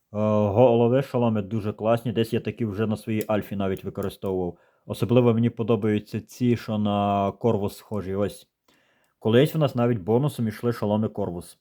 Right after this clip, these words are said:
Це дуже круто. Так, Power Sword термінаторський. Е, автопушка. Не автопушка, як це у вас називається?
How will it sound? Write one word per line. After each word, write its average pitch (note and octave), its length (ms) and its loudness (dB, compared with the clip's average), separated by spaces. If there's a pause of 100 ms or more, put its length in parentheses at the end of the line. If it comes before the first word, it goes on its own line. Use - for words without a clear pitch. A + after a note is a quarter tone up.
(100)
Це A2+ 160 -4
дуже G#2 280 0
круто. F#2 340 -8 (640)
Так, G2 600 2 (320)
Power B2+ 420 2
Sword A#2 360 0
термінаторський. G#2 1040 -4 (520)
Е, G2+ 40 -8 (560)
автопушка. A#2 800 0
Не A#2 160 0
автопушка, A2 560 -6
як A2 180 -4
це G#2 80 -8
у - 20 -4
вас G#2 160 -6
називається? G2 720 -6